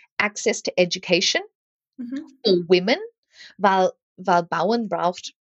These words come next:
Speaker 1: Training. <laughs> Die, die,
Speaker 2: Mhm.
Speaker 1: die sind nicht geboren als Bauern, die muss das lernen. Die größte Beeinfluss aus meinem Sicht und auch die Akademie momentan ist, was Fairtrade gebracht hat, ist, ist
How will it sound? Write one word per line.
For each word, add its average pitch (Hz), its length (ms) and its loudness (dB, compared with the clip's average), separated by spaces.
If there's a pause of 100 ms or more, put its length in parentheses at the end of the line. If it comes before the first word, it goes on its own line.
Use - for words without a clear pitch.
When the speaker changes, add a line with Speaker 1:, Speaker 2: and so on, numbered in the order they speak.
(140)
Speaker 1:
Training. 135 460 -6 (100)
<laughs> 208 460 -2
Die, 202 340 -6
die, 190 240 -2
Speaker 2:
Mhm. 196 80 -18
Speaker 1:
die 190 260 -6
sind 208 180 2
nicht 220 220 0
geboren 202 480 4
als 175 180 0
Bauern, 175 300 0
die 165 100 -10
muss 175 140 -10
das 180 180 -4
lernen. 160 440 -2 (540)
Die 185 220 -4
größte 233 440 2
Beeinfluss 196 760 -4
aus - 280 -6
meinem 160 300 -2
Sicht - 480 0
und 165 260 0
auch 170 180 2 (240)
die - 300 -12
Akademie 190 640 0
momentan 160 600 -4 (320)
ist, 180 220 -2
was 190 260 2
Fairtrade 285 600 0
gebracht 202 540 -2
hat, 165 180 -4
ist, - 300 -4
ist 156 300 -4